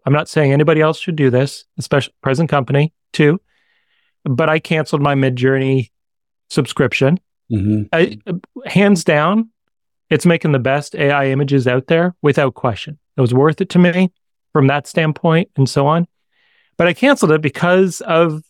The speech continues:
Speaker 1: some of these conversations I was having with creatives. And it didn't feel good anymore to have it.
Speaker 2: Say more.
Speaker 1: And
Speaker 2: in what context? Like, would you stop using Dolly now? You now,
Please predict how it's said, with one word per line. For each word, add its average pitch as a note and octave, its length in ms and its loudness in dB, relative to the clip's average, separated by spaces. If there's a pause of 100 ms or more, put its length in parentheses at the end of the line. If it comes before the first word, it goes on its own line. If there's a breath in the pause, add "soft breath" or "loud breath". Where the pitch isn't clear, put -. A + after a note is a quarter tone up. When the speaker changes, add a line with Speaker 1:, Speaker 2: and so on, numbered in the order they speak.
Speaker 1:
some E3 200 -2
of D#3+ 60 4
these E3 180 2 (200)
conversations D#3 640 -2
I A2+ 80 0
was G#2+ 160 -4
having A2+ 400 -4 (380)
with C3+ 240 2
creatives. C#3 640 -2 (600)
And D3 640 0 (120)
it D#3 80 2
didn't F3+ 240 4
feel G#3 260 2
good C3+ 220 0
anymore A#2 500 -4 (280)
to B2+ 540 4 (140)
have B2 240 -2
it. A#2 100 -10 (560)
Speaker 2:
Say D3 240 2
more. D3 180 2
Speaker 1:
And C#3 300 -2 (480)
Speaker 2:
in F3+ 180 6
what F3+ 200 2
context? D#3+ 540 0
Like, C3+ 240 2 (440)
would D3 160 4
you C#3+ 100 4
stop C#3 400 0
using C#3+ 640 4 (480)
Dolly C3+ 580 4
now? C#3 360 2
You D3+ 220 4
now, D3 400 2